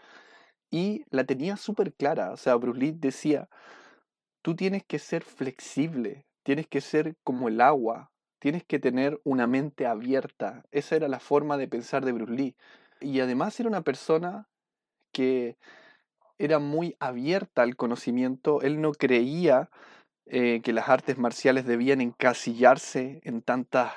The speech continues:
eh, estilos distintos. Él no creía en los estilos. O sea, en las artes marciales Bruce Lee era m-, m-, más amigo de la arte marcial como una forma de expresión,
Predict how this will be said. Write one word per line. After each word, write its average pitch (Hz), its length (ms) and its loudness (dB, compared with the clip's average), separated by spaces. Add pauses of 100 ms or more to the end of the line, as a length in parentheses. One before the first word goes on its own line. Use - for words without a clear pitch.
(100)
eh, 113 460 -4 (680)
estilos 143 540 0
distintos. 147 560 -2
Él 147 100 -4
no 170 140 -4
creía 147 260 0
en 160 80 -2
los - 140 -6
estilos. - 800 -10
O - 60 -20
sea, 120 140 -2
en 120 60 0
las 117 100 -2
artes 131 260 4
marciales 139 480 4
Bruce 123 280 -4
Lee 147 260 -2 (500)
era 135 360 8
m-, 123 240 2 (420)
m-, 131 240 -4
más 131 360 -2
amigo 143 600 2 (480)
de 135 540 4 (100)
la 123 160 2
arte 135 240 0
marcial 135 460 0
como 127 240 -2
una 120 100 -2
forma 139 380 2
de 127 80 -2
expresión, - 880 -2